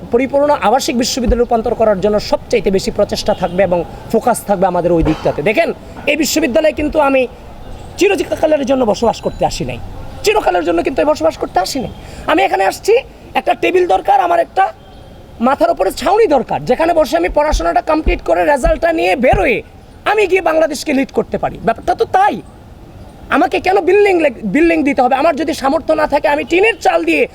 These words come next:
আমার স্টুডেন্টের জন্য আমি পড়ার ব্যবস্থা করব বিশ্ববিদ্যালয়ের নিরাপত্তার মধ্য দিয়ে।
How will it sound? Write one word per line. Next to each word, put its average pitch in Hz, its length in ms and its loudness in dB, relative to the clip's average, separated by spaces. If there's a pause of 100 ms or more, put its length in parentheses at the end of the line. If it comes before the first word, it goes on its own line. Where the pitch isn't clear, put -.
আমার 339 140 0
স্টুডেন্টের 320 520 0
জন্য 294 180 0
আমি 277 120 2
পড়ার 277 260 2
ব্যবস্থা 233 360 0
করব 175 280 -4 (920)
বিশ্ববিদ্যালয়ের 294 580 2
নিরাপত্তার 269 500 0
মধ্য 180 260 0
দিয়ে। 175 200 -6